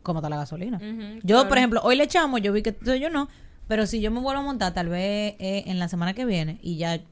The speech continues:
Speaker 1: obviamente, tiene, eh, ha bajado, pero yo no estoy chequeando ahí como mi hermano que se monta todos los días.
Speaker 2: Ya. Sí, en verdad. Se va rápido.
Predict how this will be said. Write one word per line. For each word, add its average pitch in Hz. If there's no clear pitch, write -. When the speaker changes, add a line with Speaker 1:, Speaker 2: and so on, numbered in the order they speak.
Speaker 1:
obviamente, 185
tiene, 165
eh, 147
ha 170
bajado, 180
pero 170
yo 165
no 180
estoy 190
chequeando 180
ahí 160
como 214
mi 233
hermano 202
que 190
se 175
monta 151
todos 139
los 143
días. 185
Speaker 2:
Ya. 180
Sí, 220
en 202
verdad. 196
Se 214
va 240
rápido. 247